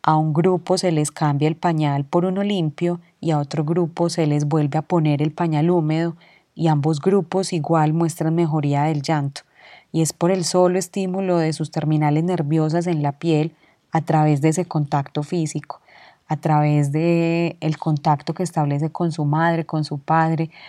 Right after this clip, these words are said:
cuando lo cargan, cuando lo tocan, lo acarician, lo miran a los ojos. Eso es lo que tiene efecto sobre el llanto infantil. Ese llanto y ese balbuceo inicial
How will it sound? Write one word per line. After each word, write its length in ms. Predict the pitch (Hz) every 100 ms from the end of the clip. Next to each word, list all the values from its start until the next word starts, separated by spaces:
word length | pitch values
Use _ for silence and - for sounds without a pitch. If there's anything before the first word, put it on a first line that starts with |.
| -
cuando 300 | - 160 151
lo 160 | 143 143
cargan, 500 | - 156 156 151 165
cuando 300 | - 156 151
lo 120 | 147
tocan, 520 | 147 160 160 - 160
lo 60 | 160
acarician, 720 | 143 - 139 156 160 170 165
lo 100 | 165
miran 320 | 160 156 147 165
a 80 |
los 260 | 170 151 -
ojos. 460 | 160 156 165 165 - _ _ -
Eso 400 | 202 - 220 233 -
es 140 | 165
lo 120 | 160
que 140 | 160 180
tiene 240 | - 143
efecto 480 | 147 185 180 - 180
sobre 260 | - 151 147
el 100 | 139
llanto 320 | 135 135 147
infantil. 500 | 143 143 139 127 - - _ _ _ _ _ _ -
Ese 300 | 196 190 220
llanto 520 | 208 220 202 180 208
y 120 | 202 202
ese 200 | 208 202
balbuceo 760 | 175 151 160 156 165 151 156
inicial 640 | 185 170 - 151 143 147